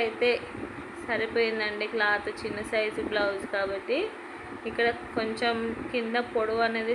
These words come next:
సరిపోవడం లేదు. So అందుకే అటు ఇటు అయితే చూస్తున్నానండి. కరెక్ట్గా మనకి క్లాత్ ఎలా సెట్ అవుతుందో అనేది ఫస్ట్ చూసుకున్న తర్వాతనే కటింగ్ అయితే చేసుకోవాలి.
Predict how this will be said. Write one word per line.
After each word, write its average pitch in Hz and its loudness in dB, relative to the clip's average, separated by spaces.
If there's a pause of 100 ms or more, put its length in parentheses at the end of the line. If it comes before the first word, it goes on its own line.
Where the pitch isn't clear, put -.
సరిపోవడం 214 2 (120)
లేదు. 196 2 (640)
So 233 -2 (220)
అందుకే 226 0 (1400)
అటు 220 2 (140)
ఇటు 226 -2 (120)
అయితే 220 2 (120)
చూస్తున్నానండి. 220 -2 (140)
కరెక్ట్గా 226 2 (480)
మనకి 226 -2 (100)
క్లాత్ 226 4
ఎలా 240 6
సెట్ 233 0
అవుతుందో 220 0
అనేది 220 -2
ఫస్ట్ 220 2 (140)
చూసుకున్న 226 -2 (140)
తర్వాతనే 214 0 (100)
కటింగ్ 208 -2
అయితే 208 -2 (100)
చేసుకోవాలి. 202 0